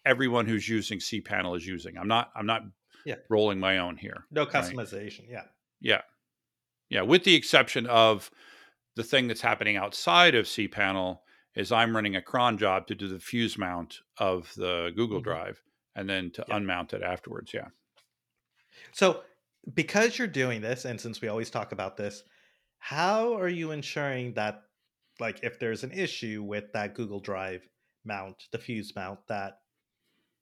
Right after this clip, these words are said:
Speaker 2: you get flagged?
Speaker 1: Well, two things. One is I would say that if the fuse mount copy failed,
Speaker 2: Mm-hmm.
Speaker 1: the,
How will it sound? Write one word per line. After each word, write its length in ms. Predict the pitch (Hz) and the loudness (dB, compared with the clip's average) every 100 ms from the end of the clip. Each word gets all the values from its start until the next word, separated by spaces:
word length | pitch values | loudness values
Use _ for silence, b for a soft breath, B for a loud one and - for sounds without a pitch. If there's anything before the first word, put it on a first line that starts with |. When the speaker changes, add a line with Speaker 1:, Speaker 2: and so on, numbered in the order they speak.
| _ | _
Speaker 2:
you 480 | 113 120 120 117 - _ _ _ _ - | -10 -4 -4 -4 -10 _ _ _ _ -4
get 260 | 123 - | -4 -4
flagged? 540 | - 120 92 87 87 - _ _ _ _ _ _ B B B B B B B B B B - | -6 -2 -2 -4 -12 -20 _ _ _ _ _ _ B B B B B B B B B B 0
Speaker 1:
Well, 360 | - 175 160 | 12 12 12
two 260 | 156 - 180 | 12 6 6
things. 360 | 151 120 110 151 | 8 6 6 4
One 160 | 160 | 6
is 140 | 151 127 | 6 8
I 120 | 131 | 8
would 180 | 120 113 | 8 6
say 560 | 135 123 120 117 104 B B B B B - | 10 12 12 12 8 B B B B B 6
that 180 | 120 113 | 10 10
if 100 | - | 8
the 80 | 113 | 0
fuse 500 | - 165 156 123 - _ - | 6 8 8 6 -4 _ 2
mount 340 | 127 120 113 | 6 6 4
copy 600 | - - 117 110 107 101 - | 0 6 6 6 0 0 -4
failed, 640 | - 110 104 123 151 147 - - _ - | -4 2 6 6 2 -4 -16 -20 _ -8
Speaker 2:
Mm-hmm. 100 | 113 | 2
Speaker 1:
the, 200 | 110 95 | 2 0